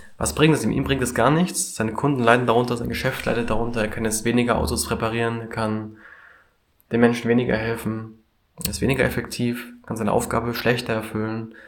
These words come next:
und sein Business geht vielleicht den Bach runter, seine Werkstatt muss vielleicht schließen, deswegen wegen dieser Entscheidung. So, das ist für mich nicht Minimalismus, das ist doof. <laughs> Das ist nicht sehr klug.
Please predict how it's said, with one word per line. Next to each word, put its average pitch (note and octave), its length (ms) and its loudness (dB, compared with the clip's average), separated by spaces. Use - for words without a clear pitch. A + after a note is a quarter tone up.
und B2+ 200 2
sein A2+ 240 4
Business A#2+ 300 2
geht A2+ 120 -2
vielleicht G#2+ 280 0
den G2+ 140 -2
Bach A2 200 2
runter, G#2 200 -2
seine G#2 180 0
Werkstatt G#2 340 0
muss G#2+ 180 -2
vielleicht G#2 260 -4
schließen, - 480 -4
deswegen - 340 -6
wegen A#2 120 -4
dieser G#2+ 160 -4
Entscheidung. G2+ 520 -4
So, - 80 -6
das G2+ 140 0
ist - 320 -2
für - 80 -2
mich A#2+ 140 2
nicht A#2 120 -4
Minimalismus, C3+ 680 4
das G#2 120 0
ist - 200 -8
doof. G#2+ 220 -2
<laughs> - 360 -8
Das B2 120 -6
ist B2+ 100 -6
nicht A#2+ 160 -2
sehr - 120 -4
klug. - 360 0